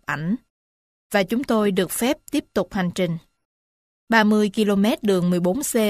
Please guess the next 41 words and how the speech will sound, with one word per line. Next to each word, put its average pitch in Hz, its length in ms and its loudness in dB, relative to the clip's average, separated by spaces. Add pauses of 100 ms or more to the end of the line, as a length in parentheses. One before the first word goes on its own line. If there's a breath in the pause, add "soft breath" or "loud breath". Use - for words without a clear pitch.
(100)
vắt 277 160 -4
ngang 220 220 2
rừng 185 320 -2
Chim 214 200 2
Om 208 200 2
Ray, 208 260 0 (340)
hoàn 202 240 0
toàn 185 320 0
vắng 202 260 0
bóng 226 260 2
người 196 220 2
và 170 240 0
xe 196 240 -4
qua 196 180 -4
lại. 156 380 -2 (460)
Dù 202 160 2
mặt 185 200 0
trời 190 200 2
lên 202 220 0
cao 208 280 2
và 190 260 -2
nắng 185 340 0
khá 226 200 -2
gay 214 220 -2
gắt, 208 160 -4 (580)
nhưng 214 300 4
dưới 208 240 2
tán 226 240 -2
lá 233 140 0
rừng 202 280 -2
rậm 165 240 -4
rạp, 180 240 -2 (300 loud breath)
không 196 220 0
khí 214 300 -2
thật 208 160 -2
sự 180 240 0
mát 196 260 -4
mẻ 185 280 0
và 208 200 -2
dễ 165 240 -4
chịu. 170 340 -4